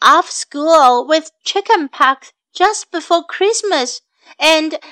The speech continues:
everyone else is making party hats and decorations, I feel bored.当圣诞就要来临，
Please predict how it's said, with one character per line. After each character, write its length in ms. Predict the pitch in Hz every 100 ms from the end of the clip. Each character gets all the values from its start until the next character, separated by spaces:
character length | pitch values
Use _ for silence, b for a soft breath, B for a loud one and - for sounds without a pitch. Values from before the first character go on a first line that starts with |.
| B
everyone 720 | 302 302 311 294 294 277 269 -
else 560 | 247 302 339 254 277 - -
is 200 | 277 285
making 580 | 262 269 269 269 254
party 440 | - 285 320 349 311
hats 380 | 294 269 262 _ -
and 200 | 262 269
decorations, 1200 | 269 262 277 262 254 285 302 - 233 202 240 - _ _ b b -
I 260 | 196 254 285
feel 460 | - 240 220 226 _ _
bored. 760 | 190 185 254 254 180 165 180 - _ _ _ _ _ _ -
当 240 | 294 294
圣 240 | 330 302
诞 240 | 302 294 294
就 80 | 311
要 180 | 285
来 180 | 277 254
临， 380 | 269 269 262 302